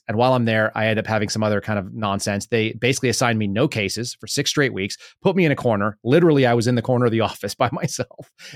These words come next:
And then, uh, on, uh, in, in April, they pulled me into a conference room and took my badge and my gun.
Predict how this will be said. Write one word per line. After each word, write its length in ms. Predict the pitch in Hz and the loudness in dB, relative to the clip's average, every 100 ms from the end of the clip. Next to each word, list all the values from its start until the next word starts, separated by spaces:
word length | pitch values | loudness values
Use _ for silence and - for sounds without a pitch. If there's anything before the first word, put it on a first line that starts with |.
| - | -2
And 160 | 135 123 | 2 4
then, 240 | 131 127 | 4 4
uh, 220 | 117 110 - _ _ _ | 2 0 -4 _ _ _
on, 260 | 120 123 117 | 0 2 2
uh, 420 | 110 107 104 107 - | 2 0 0 -4 -8
in, 180 | 151 123 | -6 -2
in 160 | 139 143 | 2 2
April, 380 | 135 120 95 | 2 2 0
they 120 | 95 107 | 0 -2
pulled 260 | - 120 | -2 0
me 80 | 113 | 0
into 240 | 110 113 | 0 -2
a 40 | 101 | -2
conference 380 | 127 117 107 113 | 0 0 -2 -2
room 100 | 104 | -2
and 80 | |
took 140 | 113 110 | -4 -4
my 80 | 98 | -2
badge 240 | 104 98 | -2 -2
and 80 | 95 | -4
my 100 | 92 | -4
gun. 340 | 104 85 92 | -4 -4 -8